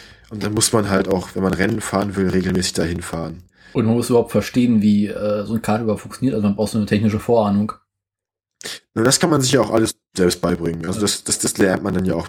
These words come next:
Speaker 1: ne, Learning by Doing sozusagen. Das, das kann man dann, das kann man dann ja machen. Also wenn's einen interessiert und fasziniert, dann findet man immer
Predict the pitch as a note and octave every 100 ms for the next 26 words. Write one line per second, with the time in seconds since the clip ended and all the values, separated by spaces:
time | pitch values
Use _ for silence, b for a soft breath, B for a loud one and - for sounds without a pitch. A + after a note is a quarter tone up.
0 | - F#2 E2+ F#2+ F#2+ F2+ F2+ F2+ F#2 F2
1 | F2 - - D#2+ D#2 F2 _ _ _ B
2 | B B B B B B _ _ _ -
3 | - G2+ G2+ A2+ - A#2 A2 G2+ G2+ G2
4 | F#2+ _ - G#2 - A#2+ G2 F#2+ G#2 F#2+
5 | F2+ D2+ F#2+ G2 G#2 C#3 - B2 B2 C#3+
6 | B2+ - F#3 C#3+ C3+ - - G#2+ B2 C#3
7 | B2+ A2 F#2+ C3+ A2+ A2 A#2+ B2+ A2+ G#2+